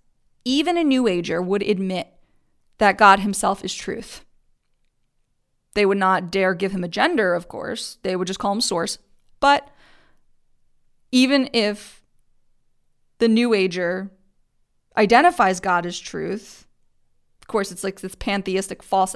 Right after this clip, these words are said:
image of God that they have, they would still agree that God is truth. That's what I'm saying here, is that the New Ager would still call God truth while maintaining their worldview that truth is relative. So when it comes to this debate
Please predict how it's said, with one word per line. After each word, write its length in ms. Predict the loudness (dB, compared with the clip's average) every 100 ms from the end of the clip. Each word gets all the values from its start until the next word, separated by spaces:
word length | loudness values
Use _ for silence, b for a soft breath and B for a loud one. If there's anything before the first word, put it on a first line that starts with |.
| -4
image 260 | -4 -2
of 120 | -4 -2
God 340 | 0 2 0
that 120 | -4
they 100 | -6
have, 260 | -4 -4 -6 b b b
they 120 | 4 4
would 120 | 2
still 200 | 2 2
agree 220 | 2 0
that 100 | 0
God 180 | 0 -2
is 100 | -4
truth. 260 | -6 -6
That's 180 | -6 -4
what 80 | -4
I'm 80 | -4
saying 320 | -6 -6 -6
here, 140 | -10
is 60 | -10
that 120 | -6
the 60 | -2
New 260 | 0 0
Ager 340 | 2 0 0 -2
would 180 | -2 -4
still 600 | -4 0 0 0 -4 -10
call 260 | 0 2 2
God 380 | 2 2 2 -4 _ _ _ _ _ _ _ _ _ -18
truth 680 | -14 -4 2 2 2 -6 -20 _ _ _ _ _ _ _ _ _ _ _ _ _ -4
while 640 | 6 8 8 8 4 -2
maintaining 720 | 0 0 0 -2 -2 -2 -2 0
their 160 | 0
worldview 640 | 4 6 6 4 -2 -4 -2
that 140 | -4
truth 240 | -4 -6 -6
is 140 | 0
relative. 500 | 2 2 -2 -12 -14 b b b
So 260 | -2 6 6
when 180 | 6 2
it 100 | -2
comes 340 | -2 -2 -2
to 140 | -4 -4
this 160 | -4
debate 720 | 0 0 0 6 6 6 -2